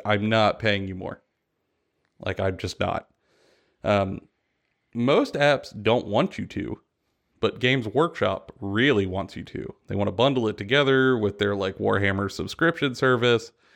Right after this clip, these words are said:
and that's the only way you can use their app. And most people seem to just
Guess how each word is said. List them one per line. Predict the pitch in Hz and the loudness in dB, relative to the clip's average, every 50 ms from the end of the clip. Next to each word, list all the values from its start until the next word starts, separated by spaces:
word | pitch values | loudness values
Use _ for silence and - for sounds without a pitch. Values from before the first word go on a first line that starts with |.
| _ _ _ | _ _ _
and | 95 92 90 | -8 -6 -6
that's | 87 - - | -6 -8 -8
the | - 92 87 | -8 -4 0
only | 95 113 127 131 127 | 2 2 4 4 4
way | 127 127 123 123 | 4 4 4 4
you | 123 120 117 | 2 0 -4
can | - - 117 | -4 -6 -4
use | 117 113 117 113 104 107 | -2 -2 -2 -2 -2 0
their | 107 107 101 98 | 2 2 2 2
app. | 95 - - - _ _ _ _ _ _ _ _ _ _ _ _ _ _ _ _ _ _ _ _ _ _ _ - | 0 -2 -6 -12 _ _ _ _ _ _ _ _ _ _ _ _ _ _ _ _ _ _ _ _ _ _ _ -10
And | 95 90 87 87 90 90 | -10 -10 -10 -12 -4 0
most | 107 139 143 - | 2 2 2 0
people | - 123 120 - 131 120 117 | -2 -4 -2 0 0 -2 -2
seem | - - 127 123 120 117 113 | 0 0 0 0 0 0 0
to | - 120 | 0 0
just | 107 117 117 110 - | 2 2 2 0 0